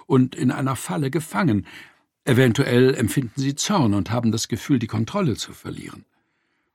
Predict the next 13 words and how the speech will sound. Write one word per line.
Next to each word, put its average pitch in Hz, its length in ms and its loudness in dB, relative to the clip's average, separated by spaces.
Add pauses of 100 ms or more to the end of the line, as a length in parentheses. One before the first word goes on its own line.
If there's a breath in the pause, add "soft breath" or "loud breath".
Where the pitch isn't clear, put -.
(320)
Und 104 160 0
wenn 123 180 6
Sie 113 180 2
den 101 240 0
Anstieg 160 640 0
der 107 100 0
Negativität 113 760 0
spüren, 123 500 -2 (520 loud breath)
können 123 360 4
Sie 143 160 -2
etwas - 400 -6
dagegen 131 480 -4
tun. 120 400 2